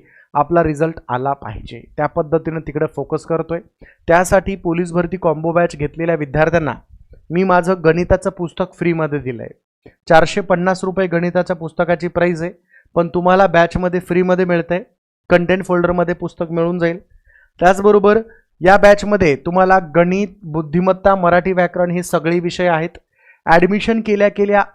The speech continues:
एक हजाराच्या वर तुम्हाला रेकॉर्डेड व्हिडिओज मिळतात. गणिताचा पूर्ण अभ्यासक्रम रेकॉर्डेड, बुद्धिमत्तेचा रेकॉर्डेड, मराठीचा रेकॉर्डेड, आणि उलटं दररोज या तिन्ही विषयाचे लाईव्ह क्लास मी स्वतः घेतोय.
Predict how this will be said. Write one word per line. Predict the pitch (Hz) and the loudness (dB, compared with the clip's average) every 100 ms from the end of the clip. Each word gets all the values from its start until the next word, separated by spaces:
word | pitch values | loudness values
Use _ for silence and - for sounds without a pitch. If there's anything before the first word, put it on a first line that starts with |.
| - | 0
एक | 185 208 208 | 2 2 2
हजाराच्या | - 160 180 180 185 190 | -2 0 2 2 2 0
वर | 170 165 180 143 - _ _ - | -2 2 4 2 -4 _ _ -8
तुम्हाला | 175 180 190 | 2 4 4
रेकॉर्डेड | 180 165 175 175 180 175 | 4 0 -2 -2 -2 -2
व्हिडिओज | 170 170 143 | -4 -4 -6
मिळतात. | 131 117 107 139 143 | -8 -6 -8 -2 0
गणिताचा | 160 180 185 190 | 0 0 -2 -2
पूर्ण | 185 175 180 | -2 -2 0
अभ्यासक्रम | 175 160 160 - 175 | 0 0 -4 -4 -4
रेकॉर्डेड, | 165 147 151 135 120 - _ _ | -4 -4 -4 -4 -8 -12 _ _
बुद्धिमत्तेचा | 151 165 180 185 185 190 185 190 190 - | -6 -2 0 0 0 -2 2 2 2 -2
रेकॉर्डेड, | 160 175 180 170 156 135 143 156 | -2 0 0 2 -2 -4 -16 -4
मराठीचा | 165 170 170 175 180 | 0 0 0 0 0
रेकॉर्डेड, | 170 160 180 170 147 - _ _ - | 0 0 0 0 -4 -8 _ _ -4
आणि | 160 190 | -2 0
उलटं | 180 190 208 233 156 - - _ 147 | 0 -2 2 4 2 0 -12 _ 0
दररोज | 151 185 208 208 | 4 6 4 4
या | 202 202 202 | 2 0 -4
तिन्ही | 185 196 | -4 -4
विषयाचे | 180 180 180 185 | -4 -4 -4 -2
लाईव्ह | 160 151 165 160 | 0 0 -2 -4
क्लास | 156 - | -6 -4
मी | 151 | -10
स्वतः | 139 127 120 | -10 -6 -8
घेतोय. | 113 113 - | -8 -16 -18